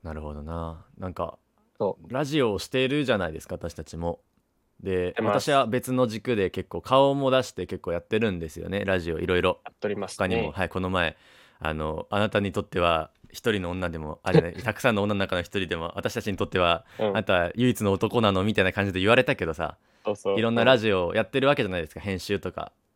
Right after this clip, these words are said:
Speaker 1: やってるわけじゃないですか。
Speaker 2: やっておりますね。
Speaker 1: でなった時に、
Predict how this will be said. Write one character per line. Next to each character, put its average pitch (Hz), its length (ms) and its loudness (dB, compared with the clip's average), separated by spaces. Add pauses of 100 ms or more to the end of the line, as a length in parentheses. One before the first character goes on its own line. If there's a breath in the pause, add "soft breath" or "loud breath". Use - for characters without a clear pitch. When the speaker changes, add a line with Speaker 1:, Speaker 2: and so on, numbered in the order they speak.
(220)
Speaker 1:
や 101 120 -4
っ - 20 -6
て - 220 -8
る 127 100 0
わ 131 80 2
け 95 160 -2
じ 95 60 -4
ゃ 80 60 -4
な 80 140 -4
い 76 60 -6
で 78 80 -6
す 101 60 -4
か。 101 60 -4
Speaker 2:
や 98 60 -4
っ - 0 -
て - 0 -
お - 0 -
り - 0 -
ま 80 80 -8
す - 20 -20
ね。 - 100 -20 (640 soft breath)
Speaker 1:
で 110 60 -6
な 131 60 -2
っ 135 40 -8
た 110 80 -16
時 95 220 -8
に、 85 320 -8